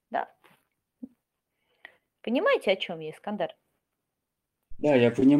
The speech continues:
Speaker 1: То есть
Speaker 2: понимаю о том, что
Speaker 1: у
Speaker 2: это
Speaker 1: меня воп-, да.
Speaker 2: Мгм.
Speaker 1: То есть, э, какая эмоция, э, да, г-, где, э,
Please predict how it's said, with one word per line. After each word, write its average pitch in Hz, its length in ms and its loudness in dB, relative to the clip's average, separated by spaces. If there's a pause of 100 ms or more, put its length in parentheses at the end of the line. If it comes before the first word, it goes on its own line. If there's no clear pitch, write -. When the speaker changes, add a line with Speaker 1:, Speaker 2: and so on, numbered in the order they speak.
Speaker 1:
То 120 100 4
есть 98 120 2
Speaker 2:
понимаю 95 80 0
о 101 40 -2
том, 127 220 0
что - 200 -6 (100)
Speaker 1:
у 240 120 2
Speaker 2:
это - 20 0
Speaker 1:
меня 330 260 4
воп-, 339 340 6 (160)
да. 208 520 0
Speaker 2:
Мгм. 254 260 -2
Speaker 1:
То 277 80 -4
есть, 294 200 -6
э, 302 100 -2
какая 403 520 2
эмоция, 240 760 2
э, 202 40 -6
да, 311 300 2
г-, 202 200 -16
где, 226 400 -2
э, 196 320 0